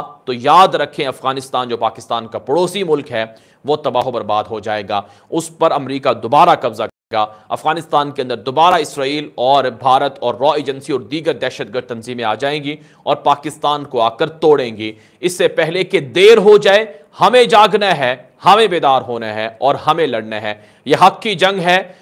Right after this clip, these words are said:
ये बातिल के खिलाफ डटे रहने की जंग है और ये दुश्मनों के अज़ाइम को नाकाम बनाने की जंग है। अगर आज हम खामोश रहते हैं तो तारीख़ हमें कभी माफ़ नहीं करेगी। इससे पहले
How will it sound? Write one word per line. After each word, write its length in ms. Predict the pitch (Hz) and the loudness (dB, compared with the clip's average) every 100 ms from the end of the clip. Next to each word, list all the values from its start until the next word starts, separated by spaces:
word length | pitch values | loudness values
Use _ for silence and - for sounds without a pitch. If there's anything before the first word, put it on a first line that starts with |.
| _ 139 | _ -2
ये 100 | 160 | 0
बातिल 420 | 123 185 185 190 | 4 4 2 -4
के 120 | 170 | -4
खिलाफ 460 | 165 165 170 170 123 | -4 0 2 2 0
डटे 220 | 165 185 | -2 0
रहने 280 | 170 170 180 | -2 -2 -6
की 160 | 180 180 | -6 -6
जंग 260 | 151 175 | -4 -4
है 300 | 160 160 170 - _ - | 0 0 0 -16 _ 4
और 260 | 160 180 | 6 6
ये 160 | 156 165 | 4 -2
दुश्मनों 480 | 143 151 160 190 185 | -2 -6 -4 -2 -2
के 180 | 165 151 151 - | 0 -2 -2 -2
अज़ाइम 440 | 170 - 220 247 233 | 0 4 4 4 2
को 120 | 220 | 2
नाकाम 400 | 175 165 170 147 | 2 2 0 0
बनाने 280 | 135 131 131 | -4 -4 -8
की 120 | 117 | -8
जंग 220 | 110 107 | -10 -6
है। 220 | 110 104 - _ | -6 -6 -12 _
अगर 240 | - 156 165 | 2 4 2
आज 400 | 147 165 180 185 | 6 8 8 6
हम 160 | - 170 | 2 -6
खामोश 520 | - 175 196 202 202 | 2 4 4 2 2
रहते 280 | 160 139 156 | 0 0 -4
हैं 180 | 123 117 | -4 -8
तो 80 | 123 | -6
तारीख़ 500 | 120 117 135 139 127 | -2 0 0 -6 -8
हमें 160 | 127 | -10
कभी 220 | 123 117 113 | -6 -8 -4
माफ़ 340 | 113 135 135 | -2 -2 -2
नहीं 300 | 127 147 160 | -12 -12 -12
करेगी। 440 | - 113 110 104 107 _ _ - | -6 -4 -4 -8 -14 _ _ -14
इससे 200 | 135 156 | -2 -2
पहले 380 | 156 143 147 | 0 0 2